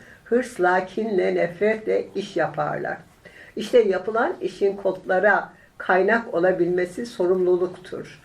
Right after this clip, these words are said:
Onlar kodlara kaynak oldukları zaman kısır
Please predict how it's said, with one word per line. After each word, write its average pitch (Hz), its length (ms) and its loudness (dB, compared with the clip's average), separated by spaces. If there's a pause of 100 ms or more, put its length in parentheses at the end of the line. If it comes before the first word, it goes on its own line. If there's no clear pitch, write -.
(400)
Onlar 240 480 4
kodlara 214 520 0
kaynak 208 420 2
oldukları 190 640 -2
zaman 190 480 0 (340)
kısır 233 360 2